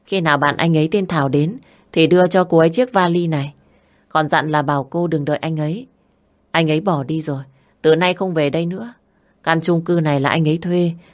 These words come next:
vừa hay hết hợp đồng, nên sớm trả lại cho chủ nhân của nó." Phương Thảo nghe xong, như từ trên thiên đường rơi xuống địa ngục.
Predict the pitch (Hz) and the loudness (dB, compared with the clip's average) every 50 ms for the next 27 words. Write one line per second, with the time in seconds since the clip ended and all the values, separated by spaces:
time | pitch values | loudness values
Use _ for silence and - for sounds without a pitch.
0 | _ _ - - 151 156 156 165 180 185 185 214 277 269 220 175 143 - 143 147 | _ _ 0 4 4 4 4 4 2 2 2 0 0 0 0 -2 0 2 2 0
1 | 143 143 143 143 - - - - - _ - 180 180 175 170 - 165 151 156 202 | 2 0 -2 -6 -10 -18 -20 -20 -20 _ 0 2 2 2 2 2 2 2 2 0
2 | 240 - 180 147 139 139 139 139 - - _ _ _ _ _ - - 202 190 - | -2 -2 0 0 0 0 0 -2 -2 -4 _ _ _ _ _ -2 0 0 2 2
3 | 175 143 131 135 175 196 196 185 - 151 139 143 143 143 160 226 269 _ _ _ | 0 0 0 2 0 0 -2 0 -2 -2 0 0 -2 -2 -4 -8 -12 _ _ _
4 | _ _ _ _ _ _ _ _ _ _ _ _ _ _ _ _ _ _ _ _ | _ _ _ _ _ _ _ _ _ _ _ _ _ _ _ _ _ _ _ _
5 | _ _ _ _ _ _ _ _ _ _ _ _ - - 175 160 165 170 147 143 | _ _ _ _ _ _ _ _ _ _ _ _ 2 2 2 4 4 2 2 2
6 | 135 135 151 156 151 147 - 160 151 151 151 - _ _ _ _ _ _ _ _ | 2 2 0 0 0 0 0 0 0 0 -2 -8 _ _ _ _ _ _ _ _
7 | - - 196 196 190 - 160 151 147 143 - 190 185 185 180 196 196 185 185 160 | 0 4 4 4 4 4 4 4 4 2 2 0 -2 -2 0 0 0 0 0 0
8 | 151 143 139 139 135 135 185 185 185 - - 175 220 277 226 165 143 139 139 143 | 2 0 0 -2 -4 -2 -2 -2 -2 -2 -2 -4 -2 0 0 0 0 0 -2 -4
9 | 139 131 | -4 -6